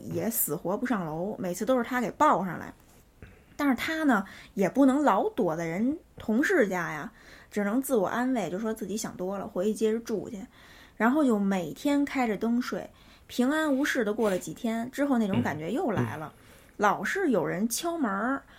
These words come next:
Speaker 1: 老感觉屋里啊有人。在卫生间刷牙的时候呢，还从镜子里看见背后有黄色的影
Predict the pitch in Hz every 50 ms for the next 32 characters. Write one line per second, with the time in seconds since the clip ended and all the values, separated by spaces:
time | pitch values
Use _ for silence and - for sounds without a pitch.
0 | - - - - 214 220 277 - - 285 214 185 170 175 196 226 254 294 311 311
1 | 247 - - 82 87 98 135 160 170 165 156 160 165 156 156 156 170 214 240 277
2 | - - _ - - - 302 294 294 302 269 269 311 311 320 320 311 311 330 -
3 | - 330 302 302 269 - - - 262 285 254 214 185 190 190 190 185 190 - -
4 | - - - - - 226 240 247 294 302 320 339 - 330 311 240 196 185 175 -
5 | - - - - - 254 214 196 202 226 - 277 226 220 233 262 220 190 175 -
6 | 170 - - 180 170 202 269 311 285 220 202 202 190 208 -